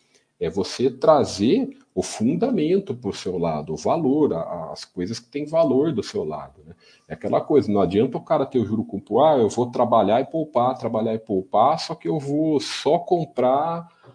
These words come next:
é, empresa que, que eu acho que tá, que tá barato", sabe essas coisas? Ou então, o que que eu vou fazer? "Ah, eu vou trabalhar, trabalhar, ganhar bem, investir em mim, o que que eu vou fazer?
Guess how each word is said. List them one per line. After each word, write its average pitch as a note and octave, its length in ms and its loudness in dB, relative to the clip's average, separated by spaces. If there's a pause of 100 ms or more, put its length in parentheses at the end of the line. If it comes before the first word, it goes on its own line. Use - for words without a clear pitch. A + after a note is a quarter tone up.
(420)
é, G#2+ 600 0
empresa D3 1040 2
que, C#3 920 0 (640)
que C3 100 6
eu B2 160 8
acho C3 340 0
que D3 100 -14
tá, C#3 240 -4
que C3+ 140 -12
tá C#3 140 2
barato", A2+ 640 2 (380)
sabe G2 240 -2
essas - 200 -12
coisas? G#2+ 340 -6 (720)
Ou A#2 200 6
então, B2+ 340 2
o - 20 -4
que - 120 -10
que - 80 -8
eu D3+ 40 -2
vou C#3+ 80 -2
fazer? D3 200 -4
"Ah, F#3 80 4
eu A#2+ 80 2
vou C#3 100 0
trabalhar, C#3+ 600 2
trabalhar, A2 500 -4
ganhar A2+ 280 -4
bem, G2+ 220 -2
investir A#2+ 300 -4
em B2 60 0
mim, D3+ 100 -2
o - 20 -6
que - 100 -12
que - 60 -8
eu D#3 40 -2
vou D3+ 100 -10
fazer? G#2 480 -6